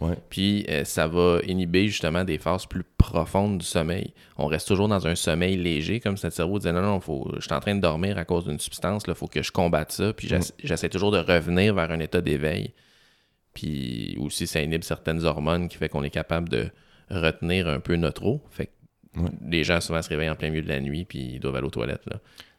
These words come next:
Speaker 1: Si on fait juste un petit retour, là, on se souvient que quand on dort, il y a peut-être deux, euh,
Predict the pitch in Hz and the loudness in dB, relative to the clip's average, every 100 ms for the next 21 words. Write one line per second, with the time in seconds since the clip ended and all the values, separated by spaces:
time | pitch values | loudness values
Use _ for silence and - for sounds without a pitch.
0 | - - - 117 90 - 92 73 92 - | -12 -6 2 4 4 4 4 4 0 2
1 | 80 73 - 82 73 - 98 98 85 73 | 2 2 2 4 4 4 4 4 2 2
2 | 69 - 69 78 90 - 82 90 98 _ | -2 -6 -2 0 -2 2 2 2 -2 _
3 | _ _ _ _ _ _ 80 82 82 73 | _ _ _ _ _ _ -2 0 2 2
4 | 69 76 87 95 90 78 73 71 73 65 | 2 2 4 0 -2 0 2 4 2 -2
5 | - _ _ 67 - 76 71 69 85 87 | -8 _ _ -8 -2 -2 -2 2 6 6
6 | 87 76 65 | 4 0 -2